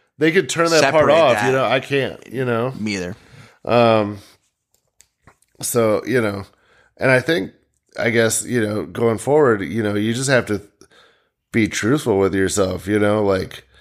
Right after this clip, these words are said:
Speaker 1: um, you know, is this something that I really wanna do? Is this something that I enjoy doing? Is this something that's gonna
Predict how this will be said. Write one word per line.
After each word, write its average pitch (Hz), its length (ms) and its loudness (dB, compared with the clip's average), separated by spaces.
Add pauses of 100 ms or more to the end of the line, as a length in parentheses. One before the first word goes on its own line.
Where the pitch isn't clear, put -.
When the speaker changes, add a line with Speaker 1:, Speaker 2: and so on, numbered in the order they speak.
(720)
Speaker 1:
um, 90 640 -2 (300)
you 107 160 -4
know, 104 140 2
is 101 120 0
this 117 200 0
something 107 460 0
that 98 280 -4 (720)
I 92 160 -2
really 107 300 2
wanna 101 240 0
do? 95 240 -2
Is 95 120 -2
this 95 140 -4
something 101 380 -2
that 92 160 -2
I 95 120 -6
enjoy 98 420 -2
doing? 107 440 -2 (480)
Is 101 180 -2
this 110 160 2
something 107 340 2
that's 98 200 0
gonna 98 220 0